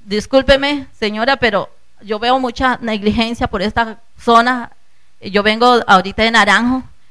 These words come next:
y yo veo que la I A en otras comunidades son calidad, cantidad y eficiencia de gente, trabajadores que le dicen uno, le reportan que hay una fuga en una parte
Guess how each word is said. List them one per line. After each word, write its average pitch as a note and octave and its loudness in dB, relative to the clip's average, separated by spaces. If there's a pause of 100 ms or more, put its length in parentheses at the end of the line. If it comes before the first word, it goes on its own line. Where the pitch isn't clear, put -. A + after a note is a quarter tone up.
(120)
y A3 -6
yo G3 0
veo A#3 0
que A#3 0
la G3+ 2
I B3+ 0
A B3+ 2
en B3+ -2
otras B3 0
comunidades G#3 -4
son A3 -8 (220)
calidad, G3 4
cantidad F#3+ -2
y B3+ -4
eficiencia A#3 -2
de G3+ -2
gente, A#3 -6
trabajadores G3 -2
que G#3 -4
le F3+ -2
dicen C4+ -8
uno, A#3+ -2 (300)
le G#3 0
reportan F#3+ 2 (460)
que A#3+ 2
hay B3 4
una D4+ 2
fuga D4 2
en A3+ -2
una C4+ 2
parte D4 2